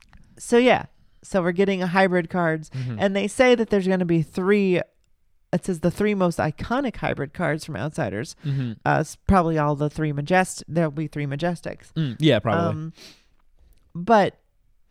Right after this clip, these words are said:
Speaker 2: Yeah, that's, that's interesting. Do you think there's gonna be
Speaker 1: there
Speaker 2: some
Speaker 1: could
Speaker 2: that
Speaker 1: be
Speaker 2: are
Speaker 1: a lot.
Speaker 2: Yeah, I was g-,
Speaker 1: There
Speaker 2: actually,
Speaker 1: could
Speaker 2: I
Speaker 1: be,
Speaker 2: hadn't thought about
Speaker 1: there
Speaker 2: that.
Speaker 1: could be more, there could be no generics in this set.
Speaker 2: Yeah.
Speaker 1: There could just only be hybrid class
Speaker 2: Do you think some
Speaker 1: cards.
Speaker 2: hybrids will be common level, or, like, are they gonna be only rare and up?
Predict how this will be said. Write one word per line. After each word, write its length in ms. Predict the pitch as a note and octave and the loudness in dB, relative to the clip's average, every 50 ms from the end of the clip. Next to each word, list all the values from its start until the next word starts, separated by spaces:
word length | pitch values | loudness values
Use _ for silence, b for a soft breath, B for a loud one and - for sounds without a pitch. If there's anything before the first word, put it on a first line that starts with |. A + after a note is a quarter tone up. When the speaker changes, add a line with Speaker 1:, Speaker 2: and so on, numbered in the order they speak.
| B B B | B B B
Speaker 2:
Yeah, 160 | E3 F#3 F#3 | 4 6 6
that's, 140 | G3 G#3 - | 6 4 4
that's 180 | C#3 D#3 G3 | 2 2 2
interesting. 360 | F3+ D3+ C3+ B2+ A#2 B2+ A#2+ A#2+ | 2 0 -2 -4 -4 -4 -4 -2
Do 60 | C3 | -2
you 40 | B2+ | 0
think 140 | E3 E3 | 0 0
there's 160 | D#3 D#3 D3 B2 | 2 0 0 2
gonna 140 | C#3 C#3 | 0 0
be 80 | B2+ C3 | 2 2
Speaker 1:
there 100 | - - | 4 4
Speaker 2:
some 100 | - C3+ | 4 4
Speaker 1:
could 120 | C3+ - - | 4 4 4
Speaker 2:
that 60 | - | 4
Speaker 1:
be 60 | G#3 | 4
Speaker 2:
are 80 | F3+ D#3 | 2 2
Speaker 1:
a 20 | |
lot. 340 | C3+ C#3 F#3 D4+ F4 - - _ b b b b | 0 -2 -2 -2 -4 -6 -8 _ b b b b
Speaker 2:
Yeah, 140 | - E3+ F#3+ | 4 6 6
I 20 | |
was 100 | F3+ E3 | 6 6
g-, 60 | F3 F3+ | 6 6
Speaker 1:
There 100 | D3 E3+ | 6 6
Speaker 2:
actually, 160 | F#3 F#3+ G3+ | 6 6 6
Speaker 1:
could 80 | G#3 | 4
Speaker 2:
I 20 | F3 | 4
Speaker 1:
be, 80 | - | 4
Speaker 2:
hadn't 140 | D#3 E3+ D3+ - | 2 0 0 2
thought 160 | C#3 D#3+ D#3+ | 2 2 4
about 160 | A2+ G2 F#2 | 2 0 0
Speaker 1:
there 100 | - F3+ | 0 0
Speaker 2:
that. 80 | G3 F#3+ | 0 0
Speaker 1:
could 120 | A3 G3+ | -2 -2
be 140 | F3+ G3+ F#3+ | -2 -4 -4
more, 560 | F3 E3 D#3+ D#3+ E3+ F#3 G3 F#3+ F#3 F3+ F3 - | -4 -4 -4 -2 0 0 2 2 0 0 -2 -4
there 220 | - - E3+ F#3+ F#3+ | -2 2 4 4 4
could 140 | - A3+ | 4 2
be 100 | G#3+ G3 | 0 0
no 300 | F3 D3+ D3 D#3+ E3 F3 | -2 -2 0 2 2 2
generics 560 | D#3+ D3+ D#3 D3 C#3+ D#3+ F3 C#3 - - - - | 2 0 -2 -4 -2 -4 -4 -4 -6 -8 -10 -8
in 80 | B2+ | -6
this 160 | A2+ G#2 C#3 | -6 -6 -6
set. 220 | - - - - - _ _ _ - | -6 -6 -8 -8 -12 _ _ _ 0
Speaker 2:
Yeah. 240 | - C3+ D3 C3+ G2 | 2 4 4 4 4
Speaker 1:
There 180 | A2 D#3 D#3+ | 2 2 2
could 160 | D#3 F#3+ F3 | 2 0 -2
just 160 | D3+ D#3+ D3+ - - - | -2 -4 -6 -6 -4 -2
only 300 | E3+ E3+ E3 D#3+ E3 D#3+ | -2 -2 -2 -4 -6 -6
be 260 | C#3+ D#3 D3+ C#3+ - - _ _ _ - - | -4 -4 -6 -6 -8 -14 _ _ _ -16 -12
hybrid 400 | D3 D#3 D#3+ E3+ D3+ B2+ F2 - | -6 -4 -4 -2 -2 -4 -8 -8
class 160 | - - - | -4 2 4
Speaker 2:
Do 40 | D#3 | 4
you 40 | D3 | 6
think 160 | F#3 F3+ - | 6 4 4
some 160 | - E3+ D#3+ | 4 4 4
Speaker 1:
cards. 80 | D3 C#3 | 4 4
Speaker 2:
hybrids 300 | C#3 C3 C#3+ C3+ B2+ A#2 | 4 4 4 2 2 2
will 80 | B2 | 0
be 200 | A2+ A#2+ G#2 F2+ - - - | 0 0 -4 -4 -8 -10 -4
common 460 | - - A#2+ G#2+ A2+ B2 C3+ D3 C#3+ - | -2 -2 0 0 -2 -2 -4 -4 -6 -4
level, 360 | C#3 C#3+ D3 D#3 E3 F3+ E3+ | -2 -2 0 0 -2 -2 -2
or, 160 | C#3+ A#2 A#2 G#2+ | 0 0 0 0
like, 160 | G2+ G2+ - | 0 -2 -4
are 80 | G2+ G#2+ | -4 -4
they 80 | A2 | -4
gonna 160 | G#2 A2+ G#2+ | -4 -4 -4
be 100 | G2 A2 | -4 -4
only 200 | G2+ G#2+ G#2 G2+ | -4 -4 -4 -6
rare 340 | G2 G2 G2 G2 G#2 A2+ A#2+ | -6 -6 -4 -4 -2 -2 -2
and 140 | B2 B2+ B2 | -2 -2 -2
up? 200 | B2 D3 - | -4 -6 -6